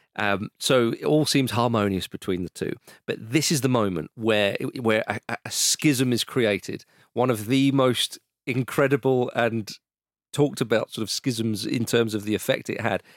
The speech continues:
in modern football history, you would say. Barcelona, they want success. They need to get back to the top. Surely Mourinho is the obvious option. He's a winner. He, he is just gobbling up the trophies.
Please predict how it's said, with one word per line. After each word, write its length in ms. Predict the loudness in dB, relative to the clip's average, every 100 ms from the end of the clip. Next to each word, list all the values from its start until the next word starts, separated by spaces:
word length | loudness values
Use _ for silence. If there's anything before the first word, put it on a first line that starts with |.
| -20 _ -4
in 200 | 0 4
modern 260 | 2 2
football 340 | -2 -2 -2 -2
history, 360 | -4 -8 -12 -8
you 140 | -8
would 140 | -8 -6
say. 280 | -6 -6 -14 -20 -20 _ _ _ -2
Barcelona, 720 | 0 2 2 2 2 -2 -6 _ _ _
they 100 | -2
want 260 | 2 0 -2
success. 480 | -6 -2 -2 -2 -2
They 120 | -2
need 200 | -2 -2
to 80 | -2
get 200 | -2 -2
back 240 | -4 -4
to 80 | -8
the 100 | -8
top. 340 | -4 -6 -6 _ _
Surely 380 | -2 4 4 4
Mourinho 440 | 4 4 4 4
is 80 | 2
the 100 | 2
obvious 280 | 0 0 -2
option. 380 | -4 -6 -12 -12 _ _
He's 120 | -2
a 60 | 0
winner. 380 | 2 0 0 -4
He, 220 | -4 -2
he 100 | 2
is 80 | 0
just 200 | 0 -2
gobbling 400 | 2 2 2 2
up 120 | -2 -4
the 80 |
trophies. 480 | 0 0 0 -4 -12